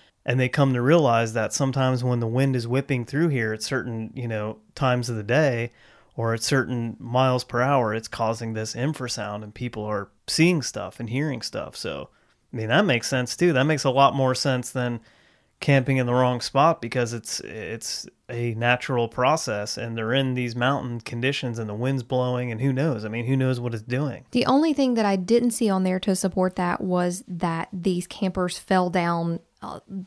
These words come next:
Speaker 2: they went off the cliff or a ravine and
Speaker 1: Yeah, but
Speaker 2: onto
Speaker 1: if they're,
Speaker 2: rocks.
Speaker 1: if they're, if they're freaking out because they're having this panic attack or this psychological,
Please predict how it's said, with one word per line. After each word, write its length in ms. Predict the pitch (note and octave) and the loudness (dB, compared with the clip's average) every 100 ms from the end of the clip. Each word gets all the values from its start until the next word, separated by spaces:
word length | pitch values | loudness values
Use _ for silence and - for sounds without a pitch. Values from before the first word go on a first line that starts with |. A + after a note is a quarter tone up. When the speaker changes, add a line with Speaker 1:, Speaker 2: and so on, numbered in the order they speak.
| _ - | _ -10
Speaker 2:
they 240 | G3 F#3 | 2 2
went 180 | F#3 G#3 | 4 4
off 140 | G#3 G3 | 2 0
the 100 | E3+ | -6
cliff 460 | - G#3 G3 F#3 F#3 | -2 2 4 2 -2
or 120 | E3+ | -2
a 20 | D#3+ E3 | -2 -2
ravine 500 | D#3+ F#3 G3+ F#3+ F#3 | 0 2 2 2 2
and 80 | E3 | 6
Speaker 1:
Yeah, 140 | A3 | 6
but 160 | G3+ F#3 | 8 6
Speaker 2:
onto 40 | D3+ | 6
Speaker 1:
if 60 | D#3 | 8
they're, 160 | D3 | 6
Speaker 2:
rocks. 160 | C#3+ D#3 | 6 4
Speaker 1:
if 120 | D3 | 4
they're, 180 | E3 D3+ C3+ C3+ | 6 6 4 0
if 160 | C3+ - | -2 4
they're 200 | D#3 C#3+ | 6 6
freaking 540 | B2 - E3+ F3 C#3+ | 2 0 2 4 4
out 220 | D3+ F#3+ F#3 | 6 4 0
because 300 | B2+ C3+ A#2+ | 0 0 2
they're 100 | B2+ | 4
having 320 | C#3 C3 B2+ | 4 4 0
this 120 | A#2+ | -2
panic 380 | - C#3+ F3 F3+ | 0 2 2 0
attack 380 | B2 A#2+ A#2 C3 | -6 -2 -2 -2
or 40 | |
this 160 | A#2+ A#2 | -4 -2
psychological, 1000 | C#3 C3+ C3+ B2+ D3 D3+ - A#2+ A2 | 0 -2 -2 0 0 0 -4 -2 -2